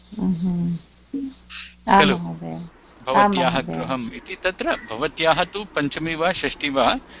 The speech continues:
Speaker 2: किन्तु भवत्याः
Speaker 1: हम्म।
Speaker 2: गृहम् अस्ति चेत् तत् षष्ठी एव।
Speaker 1: आहा।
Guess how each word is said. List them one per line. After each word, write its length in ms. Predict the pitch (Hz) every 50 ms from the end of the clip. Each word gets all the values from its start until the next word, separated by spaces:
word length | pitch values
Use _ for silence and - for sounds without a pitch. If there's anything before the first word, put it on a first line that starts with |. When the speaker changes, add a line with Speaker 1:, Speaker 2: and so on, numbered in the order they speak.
| - - - -
Speaker 2:
किन्तु 200 | - 160 160 190
भवत्याः 580 | 156 117 123 123 131 151 - 196 196 156 156 151
Speaker 1:
हम्म। 120 | 170 -
Speaker 2:
गृहम् 260 | 139 139 135 156 151 147
अस्ति 240 | 135 - - -
चेत् 360 | - - - 196 226 - - 175
तत् 720 | 180 - - - - - - - - - - - - 147
षष्ठी 340 | 135 - - - 139 120 117
एव। 240 | 117 107 104 95 - - - - - - - - - - - - - - - - - - - - - - 185
Speaker 1:
आहा। 480 | 175 165 - 180 175 170 156 - -